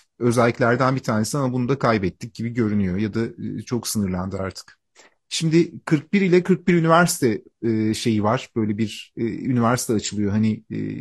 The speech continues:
iktidarın yaklaşımıyla diyeyim o dönemlerde. E, işte yetmiş kadar üniversitemiz, şimdi iki yüzlerin üzerine çıkmış durumda sayı olarak bakınca. Şimdi siz de anlatıyorsunuz ama hani çok tekrar olacak, olmayacak zannediyorum ama bu her ile bir üniversite açılmasının amacı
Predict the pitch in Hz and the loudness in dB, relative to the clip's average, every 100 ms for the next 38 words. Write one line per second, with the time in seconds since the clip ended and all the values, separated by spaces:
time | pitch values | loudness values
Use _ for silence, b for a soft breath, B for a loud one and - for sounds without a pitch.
0 | - - - 131 - 127 117 110 110 110 | -10 -10 -8 -8 -8 -4 0 2 2 -2
1 | - - 98 - 110 - 110 104 92 98 | -4 -6 -6 -4 -6 -4 -2 -2 -2 -4
2 | 98 107 104 101 101 104 104 107 175 b | -4 -2 -2 -2 0 0 0 0 -4 b
3 | b b b _ 135 123 127 - 127 131 | b b b _ 2 4 2 -2 0 0
4 | 127 156 - 135 131 131 131 135 - 147 | 0 -4 0 2 4 2 2 2 0 -4
5 | 175 - 139 139 - 139 117 123 143 113 | -4 -4 -4 -4 -2 -2 0 0 0 0
6 | 120 123 - - 98 - 98 95 95 107 | 0 0 -2 -6 -8 -6 -6 -4 -2 -2
7 | 107 98 98 98 - 104 - 104 143 165 | 0 0 -2 -4 -4 -6 -4 -4 -4 -6
8 | b b b b - 143 139 - 160 165 | b b b b -8 -4 -2 -2 0 4
9 | 147 160 160 185 180 175 147 156 113 123 | 4 2 2 2 2 0 2 2 2 0
10 | - 147 - 139 139 143 139 - 123 127 | 0 -4 0 0 2 2 2 0 0 2
11 | 151 135 143 151 107 98 92 104 110 110 | 0 2 2 2 0 -2 -2 0 0 2
12 | 139 151 113 127 143 - b b _ 170 | 0 2 0 2 0 -2 b b _ 2
13 | 214 233 180 143 156 160 175 175 135 143 | 4 4 4 2 0 4 4 2 0 0
14 | - 160 156 - 165 147 151 160 180 | 0 0 0 0 0 0 0 2 2